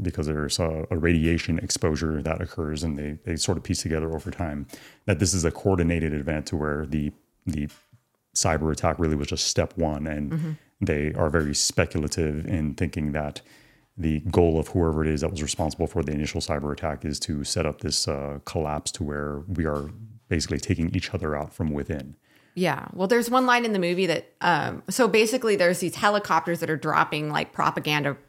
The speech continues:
Speaker 2: pamphlets
Speaker 1: Pamphlets, yeah.
Speaker 2: saying, like, "Death to America" or whatever in Arabic, in Chinese, in
Speaker 1: Korean.
Speaker 2: Korean, in pretty much anywhere where we've been, Russian,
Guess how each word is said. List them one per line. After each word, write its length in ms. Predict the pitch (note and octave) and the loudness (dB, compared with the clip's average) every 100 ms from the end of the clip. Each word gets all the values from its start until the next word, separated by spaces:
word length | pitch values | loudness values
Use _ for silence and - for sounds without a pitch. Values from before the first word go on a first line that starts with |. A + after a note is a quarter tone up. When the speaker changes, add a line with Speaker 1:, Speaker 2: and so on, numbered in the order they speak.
| _ | _
Speaker 2:
pamphlets 340 | - D3+ D2+ | 0 2 4
Speaker 1:
Pamphlets, 460 | C#2 C#2+ - - - | 2 0 0 -2 2
yeah. 120 | F2 | 4
Speaker 2:
saying, 420 | E3+ D3 D3 D3+ | 4 4 0 -2
like, 200 | - - | -4 -4
"Death 200 | - B2 | -4 -6
to 100 | - | -6
America" 320 | - C#3 - - | -6 -6 -4 -4
or 60 | - | -6
whatever 440 | - - G2+ - - _ - | -6 -4 -4 -4 -8 _ 0
in 420 | F3+ E3 D#3 - - | 2 2 0 -2 2
Arabic, 560 | A3+ G3 F#3 D#3 - - | 4 4 2 2 -8 -2
in 840 | E3 D#3+ D#3 D#3 D#3 D3+ D3 D3 | 0 2 2 0 0 0 0 -2
Chinese, 840 | C3 E3 D#3+ F#3 F#3 F3+ E3+ E3 - | -2 0 2 2 2 2 0 -2 -6
in 640 | - D#3 D3+ D3 D3 D3 D3 | -2 0 2 0 0 0 2
Speaker 1:
Korean. 420 | F#2 D2+ D2 D2+ - _ _ _ | 2 2 0 -4 -6 _ _ _
Speaker 2:
Korean, 800 | - G#3 A3 G3+ F#3+ F#3+ F#3 - | 2 4 4 4 2 2 0 -2
in 600 | - E3 D#3 D3+ D3+ D3 | 0 2 2 0 -2 -2
pretty 200 | - G#3 | 2 4
much 200 | G#3 G3 - | 4 4 2
anywhere 400 | G3 F#3+ F3+ E3+ | 2 4 4 6
where 180 | E3+ | 4
we've 260 | D#3+ E3+ D#3+ | 4 2 0
been, 260 | D3+ D#3 D3 | 0 0 2
Russian, 680 | F3+ - F3+ E3+ E3 E3 | 2 2 0 2 0 -2